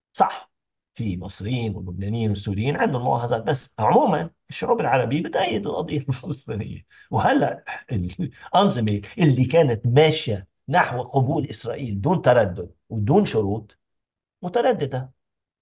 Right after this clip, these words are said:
<laughs> عندها شروط وخايفة على حالها. ليش؟ لأنه شعوبها قايمة قيمتها.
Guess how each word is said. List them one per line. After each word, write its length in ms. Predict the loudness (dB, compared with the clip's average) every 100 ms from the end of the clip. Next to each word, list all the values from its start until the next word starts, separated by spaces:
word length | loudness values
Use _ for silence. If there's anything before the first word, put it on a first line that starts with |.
| _ -4
<laughs> 1200 | -4 -4 -10 _ _ -2 -2 -2 -10 -12 -8 -4
عندها 200 | -2 -2
شروط 580 | -6 -8 -8 -10 -14 _ _ _ -4
وخايفة 480 | 0 4 2 2
على 200 | 2 2
حالها. 480 | 2 0 0 -2 -8 -16 _ _ _ _ _ _ _ _ _ _
ليش؟ 460 | -4 -4 -4 -10 -14
لأنه 220 | -12 -10
شعوبها 420 | -10 -6 -2 -2
قايمة 300 | 0 -2 -2
قيمتها. 640 | -4 -6 -6 -8 -8 -12